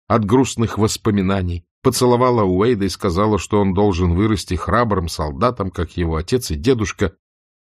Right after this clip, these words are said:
Уэйд очень гордился этим подарком и частенько залезал на стол,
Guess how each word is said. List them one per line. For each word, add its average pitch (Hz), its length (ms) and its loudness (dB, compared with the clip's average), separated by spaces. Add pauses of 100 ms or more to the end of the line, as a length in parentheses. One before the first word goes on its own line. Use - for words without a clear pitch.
(260)
Уэйд 120 320 4
очень 104 340 -2
гордился 90 520 -2
этим 76 220 -6
подарком 92 520 -6
и 80 80 -6
частенько 104 560 -2
залезал 95 540 2
на 80 140 -2
стол, - 480 -2